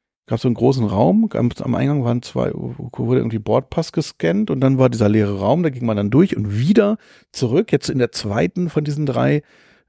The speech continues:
Gang, nee, in der dritten von diesen drei Gangreihen wieder zurück, bis irgendwo die Tür aufstand. Da stand dann auch so einer, und ich so, "Ja, hier nach Dublin." Er so, "Ja, ja." Und dann ging man links aufs Flugfeld und da steht ein Flugzeug und dann steigt man da halt irgendwie ein.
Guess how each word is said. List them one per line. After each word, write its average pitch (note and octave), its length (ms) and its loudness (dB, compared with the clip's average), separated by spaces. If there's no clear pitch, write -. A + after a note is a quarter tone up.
Gang, D#3 380 2
nee, C3 140 2
in - 180 -8
der A2+ 80 -4
dritten A#2+ 260 -2
von A#2+ 140 -6
diesen A2+ 180 -4
drei A2 180 2
Gangreihen B2 840 2
wieder C3 180 2
zurück, C#3 560 4
bis D#3 160 2
irgendwo D3+ 220 0
die C#3+ 100 2
Tür G3 240 -2
aufstand. C3+ 400 0
Da C#3 80 2
stand E3 220 -2
dann C#3+ 80 4
auch G#2 100 2
so - 140 0
einer, D3 280 0
und F#3+ 60 -2
ich - 140 -6
so, - 140 -4
"Ja, D#3+ 300 0
hier D#3 220 -2
nach C#3+ 220 -2
Dublin." F#3 520 0
Er - 120 2
so, C#3 100 0
"Ja, C3 80 0
ja." D#3 480 -2
Und C#3+ 140 -14
dann C3 200 -10
ging - 120 0
man C#3+ 160 4
links D3+ 260 4
aufs - 200 0
Flugfeld F3 460 -2
und C#3+ 60 -4
da C#3 60 2
steht D#3 200 2
ein A#2+ 60 -4
Flugzeug D#3+ 380 0
und C#3+ 60 -6
dann A#2+ 60 -6
steigt - 280 0
man A2 80 -8
da G2 80 -6
halt G#2 140 -4
irgendwie F#2 180 -8
ein. F#2 240 -16